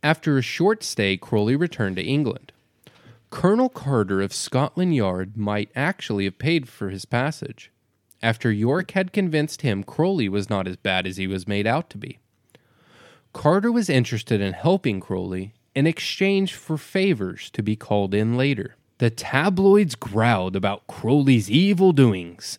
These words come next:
and speculated about his expulsion from France. The expulsion, in reality, was most likely because of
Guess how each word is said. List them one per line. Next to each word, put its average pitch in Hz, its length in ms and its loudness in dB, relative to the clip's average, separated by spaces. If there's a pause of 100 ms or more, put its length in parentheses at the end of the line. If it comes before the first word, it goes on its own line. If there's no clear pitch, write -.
and 113 180 0
speculated 107 800 0
about 101 240 -2
his 117 220 -2
expulsion 113 840 -4
from 95 240 -6
France. 98 600 -8 (1500)
The 147 100 6
expulsion, 160 640 2
in 117 120 4
reality, 98 600 0 (720)
was 120 260 2
most 185 380 0
likely 107 400 0
because 101 400 0
of 95 320 -2